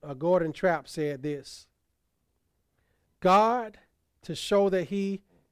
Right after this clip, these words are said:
had respected no persons, revealed this grand mystery to the shepherds and the wise men, the one poor,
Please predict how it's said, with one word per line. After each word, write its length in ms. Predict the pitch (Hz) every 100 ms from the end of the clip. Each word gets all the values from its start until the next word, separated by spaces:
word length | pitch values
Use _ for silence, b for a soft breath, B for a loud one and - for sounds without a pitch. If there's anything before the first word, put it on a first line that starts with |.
| _ _
had 240 | 170 165
respected 640 | 147 - - 185 - 180 - _ _ _ _ _ _ 139
no 200 | 151 170
persons, 680 | - 160 139 - 151 - _ _ _ _ _
revealed 500 | 135 131 151 170 180
this 140 | 156 139
grand 420 | 139 151 160 147
mystery 400 | 151 147 - 127
to 140 | -
the 140 | 123 120
shepherds 680 | - 160 143 131 - - - _ _ _ -
and 160 | 139
the 120 | 135
wise 420 | 131 139 139 131 117
men, 380 | 120 113 117 - _ _ _ _ _ _
the 160 | 135
one 360 | 135 151 160 160
poor, 600 | - - 165 143 127 131